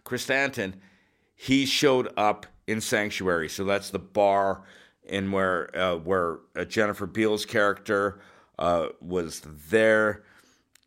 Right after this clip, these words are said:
And the fight where he was taking out all these Trandoshans and he ripped the one guy's arm off was awesome. Like, he just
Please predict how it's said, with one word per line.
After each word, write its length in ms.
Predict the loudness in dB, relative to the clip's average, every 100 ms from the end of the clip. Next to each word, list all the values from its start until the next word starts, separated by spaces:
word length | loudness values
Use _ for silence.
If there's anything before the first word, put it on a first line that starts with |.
| _ -6
And 220 | -4 0
the 220 | -2 -4 -14
fight 380 | -2 4 4 4
where 160 | 2
he 140 | 2 0
was 160 | -2
taking 400 | 0 0 0 -2
out 140 | 0 2
all 160 | 2
these 180 | 0 -4
Trandoshans 960 | -4 -2 0 2 2 0 -6 -8 -12 -14 _ _ _ _ _ _ _
and 120 | -6 -4
he 80 |
ripped 360 | -4 0 0 0
the 80 | -4
one 220 | -2 0
guy's 320 | 2 2 2
arm 280 | 0 0 0
off 420 | -2 -2 -6 -18 _ _ _ _ _ _
was 260 | -2 -2 -4 -2
awesome. 400 | 2 2 0 -6
Like, 180 | -8 -8
he 80 | -6
just 280 | -6 -6